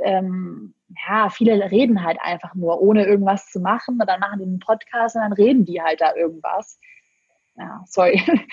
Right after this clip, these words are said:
Das ist auch gar nicht böse gemeint, aber ich reg mich halt immer da so ein bisschen darüber auf. Weil, und genau deshalb ist auch mein Podcast da und da wird ganz explizit das ausgesprochen, über das man nicht redet und was man auch selber immer gerne verdrängt. Ja, immer auch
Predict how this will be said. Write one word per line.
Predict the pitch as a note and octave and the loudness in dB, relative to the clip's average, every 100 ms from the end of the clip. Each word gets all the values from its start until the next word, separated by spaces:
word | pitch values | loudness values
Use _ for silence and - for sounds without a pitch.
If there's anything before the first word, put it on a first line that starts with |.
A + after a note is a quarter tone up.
| B4 | -4
Das | D#4 | 4
ist | A3+ C#4 | 4 6
auch | E4+ | 4
gar | A3+ | 2
nicht | A#3+ - | 0 2
böse | A#3 B3 A3 | 2 4 2
gemeint, | G#3+ G#3 | 2 2
aber | G#3 | 2
ich | G3+ - | 0 -2
reg | A#3 | -4
mich | A#3+ A#3 | -2 -2
halt | A3 - | -4 -4
immer | A3+ G#3+ G#3 | -2 0 0
da | G3+ - | -2 -4
so | F#3+ G#3 | -6 -2
ein | |
bisschen | G3+ G#3+ G#3+ G3 - | -2 -2 -6 -10 -6
darüber | F#3 F#3+ F3 - | -4 -2 -4 0
auf. | E3+ F3 - _ _ _ | 2 0 -6 _ _ _
Weil, | F#3+ F3+ F3 | 0 4 4
und | F#3 | 2
genau | G3 F#3+ F#3+ G3 | -2 0 2 4
deshalb | A3 A#3 G#3 | 2 0 -2
ist | G#3 | -2
auch | - | -4
mein | G3+ F#3+ G3 | -2 -2 -2
Podcast | A3 - - G3 - - | -6 -6 -2 -2 -2 0
da | G3 F#3 | 2 2
und | F#3 | 0
da | F#3 F3+ F3+ - - _ - | 2 2 2 -4 -20 _ -2
wird | F#3+ G#3+ G#3+ | 2 2 2
ganz | G#3 G3+ - | -2 -2 -4
explizit | G#3 - - F#3+ - B3 A3 - - - | -8 -6 -4 -4 0 2 2 0 -20 -2
das | G#3+ G#3+ - | -2 -2 -2
ausgesprochen, | G3+ A3 A#3 G#3+ - A3 G#3+ G#3+ | 2 2 2 -6 0 0 2 -2
über | G3+ F#3+ | 0 2
das | F#3+ G3 | 0 0
man | G3 F3+ | -4 2
nicht | G#3+ G3+ G#3 | 0 0 -2
redet | F#3+ G3 G#3 A3 - - - | 2 4 4 0 -4 -20 -2
und | G3+ F#3 | 0 2
was | G3+ G3 | 2 0
man | G#3 | -2
auch | G3 F#3 | -2 -2
selber | G#3 G#3+ G#3+ | 2 4 2
immer | G3 G3 | 0 0
gerne | F3+ F#3+ F#3+ | 4 2 2
verdrängt. | - F3 E3+ F#3 F#3 E3+ D#3+ | -4 -10 -2 2 2 0 0
Ja, | F3+ | 0
immer | F3+ F#3+ | 2 -2
auch | - | -4